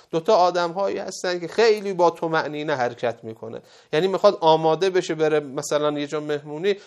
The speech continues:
دو سه ساعت طول می‌کشه. هم مرد اینطوره، هم زن اینطوره، اینا با هم خیلی خوشحالن. ولی حالا برعکس اگر باشه، یک نفر عجول، یک نفر حوصله دار، اینا همیشه درگیرن با هم. خب حضرت فرمود: "شما به همین قاعده کلی طبیعی نگاه کنید،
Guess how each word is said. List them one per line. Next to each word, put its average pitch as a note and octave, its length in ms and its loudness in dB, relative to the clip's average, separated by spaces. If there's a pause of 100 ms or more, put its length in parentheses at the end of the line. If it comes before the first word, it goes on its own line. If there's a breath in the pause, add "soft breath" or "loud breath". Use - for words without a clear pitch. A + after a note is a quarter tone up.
دو D#3+ 80 2
سه F#3 140 -2
ساعت E3 320 4
طول B2 200 -6
می‌کشه. A2 420 -14 (240 soft breath)
هم G#3+ 240 6
مرد A3 580 4
اینطوره، G3 540 -2
هم F3 260 -2 (120)
زن D#3+ 260 2
اینطوره، B2 440 -6 (160 soft breath)
اینا G3+ 200 4
با A3 200 6
هم A3 160 0
خیلی G#3+ 300 -2
خوشحالن. A#2 600 -6 (240 soft breath)
ولی F#3+ 180 6
حالا G#3+ 220 8
برعکس F#3+ 600 6
اگر C#3 260 0
باشه، A2+ 320 -8
یک F3 240 0
نفر F3 400 0 (100)
عجول، E3 500 -2 (240 soft breath)
یک F3+ 160 0
نفر D#3+ 320 0
حوصله A#2 480 -6
دار، A2+ 200 -10 (120)
اینا F3 160 -4
همیشه G#3 560 -8
درگیرن F3 580 -4 (120)
با C#3 200 -10
هم. B2 140 -14 (260 soft breath)
خب D3 160 0
حضرت D3+ 340 2
فرمود: E3+ 400 -4
"شما D#3+ 280 -4
به D3+ 140 -2
همین D3+ 300 -6
قاعده B2+ 680 -2
کلی C3 680 -6
طبیعی A#2+ 560 -10
نگاه C3+ 460 -4
کنید، F#3+ 280 -4